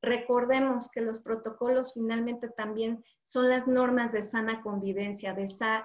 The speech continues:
de saber estar, de saber convivir, de saber integrarse en una sociedad, pero también de poder obtener los logros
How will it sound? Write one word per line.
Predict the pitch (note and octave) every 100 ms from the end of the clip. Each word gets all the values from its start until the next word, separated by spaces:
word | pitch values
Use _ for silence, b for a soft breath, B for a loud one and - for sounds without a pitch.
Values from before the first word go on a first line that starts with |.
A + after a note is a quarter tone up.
| G3+
de | G#3
saber | - G#3 G#3+ A#3
estar, | B3 A#3+ - G#3+ G3
de | G3
saber | - G#3 A3+ A3+
convivir, | B3 A#3+ A3 G3+ G3 F#3+ _ _ _ _
de | A3+
saber | A3+ A#3 B3
integrarse | C4+ C4 A3+ A#3 -
en | B3
una | A3+
sociedad, | G#3+ G3+ G3+ G3+ A3+
pero | B3 A3+
también | - G#3 G#3+ A3
de |
poder | A3 G#3+ G#3 A3 A#3
obtener | A#3 G#3+ G#3 G#3+ A3+ b b -
los | G#3+ G#3+ A3+
logros | A#3 A#3 A#3+ D4+ - -